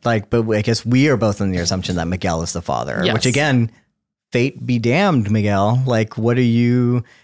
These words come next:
Speaker 1: I think that's why she is, her whole thing is, like, changing,
Speaker 2: Mm-hmm.
Speaker 1: right? 'Cause she's, like, on Miguel's side, but then, like, she's clearly kind of not pushing it as much, you know?
Speaker 2: Yeah.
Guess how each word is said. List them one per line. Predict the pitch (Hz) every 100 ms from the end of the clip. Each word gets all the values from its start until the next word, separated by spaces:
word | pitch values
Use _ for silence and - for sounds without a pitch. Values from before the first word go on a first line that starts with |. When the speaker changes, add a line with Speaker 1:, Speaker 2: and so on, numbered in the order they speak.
| _
Speaker 1:
I | 107
think | 110 135
that's | 117
why | 131 110
she | - - 120 113
is, | 104 90 92 - - - _ _ 113
her | 123 123 110
whole | 110
thing | 98 104 92
is, | 85
like, | 92 - -
changing, | - 82 73 - - 117
Speaker 2:
Mm-hmm. | 190 95
Speaker 1:
right? | 95 98 113 - - -
'Cause | -
she's, | - 113
like, | 104 98
on | 123 143
Miguel's | 131 127 113
side, | - 110 107 104 104 - _ _ _ _ -
but | 110
then, | 117 110
like, | 104 95
she's | - 98
clearly | - - 123 110 104 101 101 101 _ _ _ _ _ _ _ _ _ _ _ _ -
kind | 120
of | 101
not | 104 107 104 107 _ _ -
pushing | 131 - 139
it | 135
as | 127
much, | 135 143 -
you | 151
know? | 147 151
Speaker 2:
Yeah. | 175 175